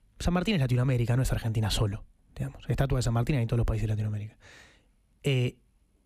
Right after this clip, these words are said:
y si hay algo que es la libertad, ya que vamos a hacerle honor al general, em, es justamente poder salir de cosas así. La educación, el deporte, el arte, la cultura.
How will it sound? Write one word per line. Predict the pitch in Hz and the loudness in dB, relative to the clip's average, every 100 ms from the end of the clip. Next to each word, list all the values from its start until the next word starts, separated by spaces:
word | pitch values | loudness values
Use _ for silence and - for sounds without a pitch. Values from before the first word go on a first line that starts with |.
| _ _ - | _ _ 0
y | 151 | 2
si | - | 2
hay | 156 190 | 2 2
algo | 190 | 2
que | 160 | 2
es | 160 | 2
la | |
libertad, | 143 131 - 175 131 - | 2 0 0 -2 -2 -6
ya | 123 | -2
que | 120 | 0
vamos | 120 123 | 2 0
a | |
hacerle | - 127 123 | 0 0 2
honor | 135 | 2
al | 123 117 | 2 0
general, | 147 135 131 - - - _ _ _ _ _ _ _ | 2 0 -2 -14 -20 -20 _ _ _ _ _ _ _
em, | 165 143 135 127 120 127 _ _ _ _ _ _ - | 0 2 0 0 -2 -4 _ _ _ _ _ _ -4
es | 185 - | 0 2
justamente | 185 - 147 160 156 156 - _ _ | 0 0 0 0 0 -4 -4 _ _
poder | 143 156 | 0 2
salir | 147 135 131 | 2 2 2
de | 120 | 0
cosas | 117 113 101 | 0 -2 -2
así. | 107 | 0
La | 110 | 2
educación, | 123 120 120 - 135 | 2 2 0 2 0
el | 113 | 2
deporte, | 113 113 135 123 110 | 0 0 -2 0 0
el | 123 | 2
arte, | 127 120 | 0 0
la | 107 | 0
cultura. | 107 113 110 135 110 | 2 0 0 0 -2